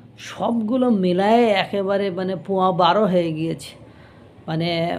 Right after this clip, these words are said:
কোনো দিক থেকেই আর তারা বা, মানে, উম, সারা বাংলাদেশের, আহ, মানুষের বৈষম্য দূর করার জন্য, দুঃখ দুর্দশা দূর করার জন্য,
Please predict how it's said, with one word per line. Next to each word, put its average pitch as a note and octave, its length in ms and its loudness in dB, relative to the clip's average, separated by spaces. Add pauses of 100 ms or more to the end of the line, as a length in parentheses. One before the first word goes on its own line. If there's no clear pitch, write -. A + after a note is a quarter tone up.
(180)
কোনো A3 280 2
দিক G#3+ 260 -4 (120)
থেকেই G#3 500 0 (480)
আর E3+ 340 0 (600)
তারা F#3+ 360 2
বা, E3+ 340 -2
মানে, E3+ 420 -6
উম, - 560 -16 (220)
সারা F#3 300 -2
বাংলাদেশের, F#3 600 -8 (600)
আহ, F#3 220 -6
মানুষের F#3 400 -2
বৈষম্য G3+ 560 -2
দূর G3 220 -2
করার G#3 280 -2
জন্য, G#3 340 -6 (540)
দুঃখ G#3 380 -6
দুর্দশা G3 480 -2
দূর F3+ 240 -4
করার G#3 380 -2
জন্য, G3 460 -8